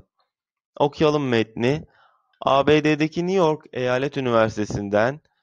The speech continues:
Jean Halakmek ve çalışma arkadaşları bir parmak izinin bir kadına mı yoksa bir erkeğe mi ait olduğunun belirlenmesini sağlayan bir yöntem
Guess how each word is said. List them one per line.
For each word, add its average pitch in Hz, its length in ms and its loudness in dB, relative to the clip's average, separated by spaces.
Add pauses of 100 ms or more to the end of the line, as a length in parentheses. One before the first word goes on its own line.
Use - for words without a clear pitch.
(220)
Jean 135 440 0
Halakmek 131 840 -2
ve 110 280 -6
çalışma 127 460 -6
arkadaşları 107 680 -2
bir 131 140 -4
parmak 131 440 -2
izinin 110 400 -10 (340)
bir 143 100 -2
kadına 127 440 0
mı 139 100 -2
yoksa 120 340 0
bir 120 120 0
erkeğe 113 460 0
mi 139 100 0
ait 117 320 2
olduğunun 110 520 -2
belirlenmesini 113 720 -2
sağlayan 117 640 2 (380)
bir 160 180 -2
yöntem 131 800 0